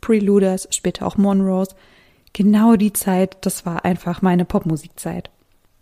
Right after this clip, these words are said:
Die No Angels waren die erste und auch die erfolgreichste Popstars-Band.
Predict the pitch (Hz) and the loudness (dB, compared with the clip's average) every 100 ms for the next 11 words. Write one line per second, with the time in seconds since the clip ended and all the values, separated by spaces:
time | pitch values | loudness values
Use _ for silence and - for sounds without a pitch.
0 | _ 214 214 190 - 202 233 240 226 - | _ 0 2 2 -2 -4 -2 -2 -4 -6
1 | - 180 185 185 175 170 170 156 190 269 | -6 -6 -4 -2 -2 -2 -4 -2 -2 -2
2 | - 196 196 - 190 - 190 - 180 - | -4 -4 -2 -2 -4 -2 -4 -4 -4 -2
3 | 175 - 170 - 190 - - - 180 180 | -2 -2 -6 -8 -12 -10 -10 -8 -8 -8
4 | - 180 190 262 | -8 -4 -2 -2